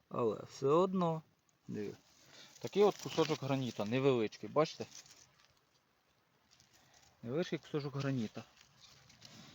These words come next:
Навіть він щось і, о, нуль тридцять п'ять. Я вже на нього раніше клав перед цим. Але подивимось, більше, чим нуль тридцять п'ять виросте чи не виросте фон.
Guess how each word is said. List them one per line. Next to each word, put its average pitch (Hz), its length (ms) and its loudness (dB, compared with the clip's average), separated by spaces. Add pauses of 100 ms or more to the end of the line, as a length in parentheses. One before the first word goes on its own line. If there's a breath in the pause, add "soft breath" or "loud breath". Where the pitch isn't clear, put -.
(200)
Навіть 180 460 2
він 156 160 0
щось - 460 0
і, 180 160 2 (1700 soft breath)
о, 120 220 -6
нуль 131 240 0
тридцять 160 520 2
п'ять. 113 540 4 (600 soft breath)
Я 123 120 8
вже 120 140 6
на 120 140 4
нього 117 260 4
раніше 113 380 2
клав 220 520 2 (200)
перед 117 280 2
цим. 117 300 -4 (880 loud breath)
Але 131 200 4
подивимось, 131 540 6
більше, 139 600 6
чим 139 280 -2
нуль 139 160 2
тридцять 131 460 0
п'ять 123 320 4
виросте 175 460 2
чи - 120 -2
не 131 120 0
виросте 117 440 0
фон. - 320 -8